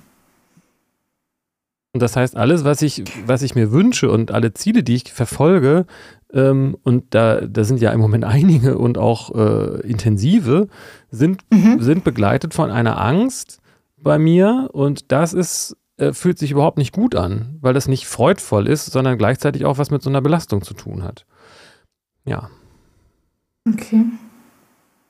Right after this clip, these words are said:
Speaker 1: Aber jetzt, wo ich das so ausspreche, fällt mir auf, dass es auch so einen Unterschied für mich gibt, inwiefern, wo bei mir sozusagen der Nullpunkt ist.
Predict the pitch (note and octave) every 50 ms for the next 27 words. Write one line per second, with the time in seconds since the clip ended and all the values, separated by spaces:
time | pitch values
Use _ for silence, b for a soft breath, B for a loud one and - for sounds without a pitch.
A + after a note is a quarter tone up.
0 | _ _ _ _ _ _ - A2+ A2+ C3+ C#3 - C#3+ C#3 - C#3+ C3+ - D3 -
1 | - B2 E3+ F#3+ - - - A#2+ A#2 C3+ D3 - - C#3+ B2 C#3 C3 B2+ C#3 C#3
2 | - B2+ A#2 C3+ C3 - - - - - - C3 B2+ - C#3+ C3+ B2+ D#3+ F3 -
3 | E3 D3 - D#3 D3 - - D3+ C#3+ C#3+ C#3 - - - D3+ C#3+ - - - -
4 | _ - C3 C3+ B2 C3 B2 - - C#3+ C3+ C3+ C#3 C#3+ C#3+ B2+ - - _ -
5 | C3 C3+ C#3 C#3 C3+ C3+ C3+ C3+ C3 C3+ C3+ - A#2 A2+ B2 B2 C3 B2+ B2 B2
6 | B2+ D3+ F#3 F3 - - G2+ F#2+ G2+ - - G#2 G2+ C#3+ -